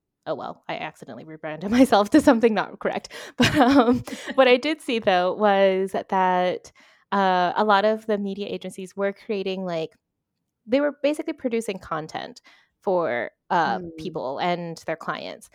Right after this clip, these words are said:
Speaker 1: And when I started looking back at my, like, lived experience, yes, I never went to, like, cinema production, um, school or anything like that.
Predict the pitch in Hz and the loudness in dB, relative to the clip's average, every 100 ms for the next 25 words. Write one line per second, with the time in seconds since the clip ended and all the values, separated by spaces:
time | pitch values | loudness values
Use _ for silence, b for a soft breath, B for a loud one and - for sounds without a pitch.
0 | B B 202 196 196 190 190 190 190 190 | B B 0 2 2 2 2 0 -2 -6
1 | - - 190 202 185 196 208 220 214 190 | -12 -16 -8 -4 0 0 -2 -6 -6 -6
2 | 190 185 175 165 165 - 165 151 - - | -6 -8 -6 -8 -8 -6 -6 -6 -10 -18
3 | _ 190 170 165 165 160 160 160 165 170 | _ -6 -4 -4 -4 -6 -6 -8 -10 -14
4 | _ 180 175 180 190 214 220 214 - 165 | _ -14 -14 -6 -2 -2 -2 -6 -10 -12
5 | 113 170 - _ _ - 190 190 - - | -12 -14 -18 _ _ -2 0 0 -6 -20
6 | _ b b - 190 185 180 175 214 214 | _ b b -2 0 0 -2 -2 -2 -2
7 | 190 185 - - _ - - 185 180 175 | -4 -6 -10 -20 _ -18 -10 -6 -4 -4
8 | 175 170 170 170 170 165 _ _ _ _ | -4 -6 -6 -8 -10 -12 _ _ _ _
9 | - - 170 151 151 - 175 147 - - | -14 -10 -8 -10 -12 -14 -16 -16 -14 -12
10 | - 208 B B B _ 214 208 190 180 | -8 -10 B B B _ 0 2 4 2
11 | 175 170 170 170 170 - - - 160 147 | 0 -6 -10 -12 -14 -18 -20 -14 -10 -6
12 | 151 165 165 170 160 160 165 | -6 -6 -8 -10 -10 -2 0